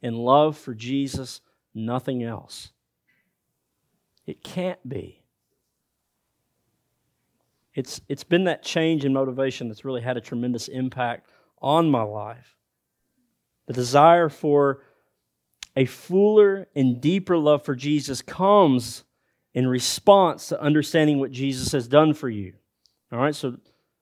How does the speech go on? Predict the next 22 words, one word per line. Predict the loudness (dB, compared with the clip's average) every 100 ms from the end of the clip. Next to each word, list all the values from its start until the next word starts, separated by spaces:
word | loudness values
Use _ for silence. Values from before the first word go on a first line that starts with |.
| _ _ _ _ _ -8
everybody, | 2 2 2 -6
everybody | -10 -4 -2
catch | -4 0 0 0 -8
this. | -4 -2 -2 -6 -14 -14 _ _ _ _ _ _ _ _ _ _ _ _ _ _ -20 -20 _ _ _ _ _ _ _ _ _ _ _ _ _ _ _ -6
The | -4
reason | 0 2 4 6 6 6
we | 6
want | 6
to | 4
grow | 0 6 10 10
in | 8
our | 4
love | 6 6 6 4
and | -2
affection | -2 -2 0 -2 -4
for | -4
the | -6
Lord | 2 6 6 6 2
is | -4 -6 -6
because | -8 -10 -2 4 6 4 0
of | 0 0 0 0
what | 4 4 2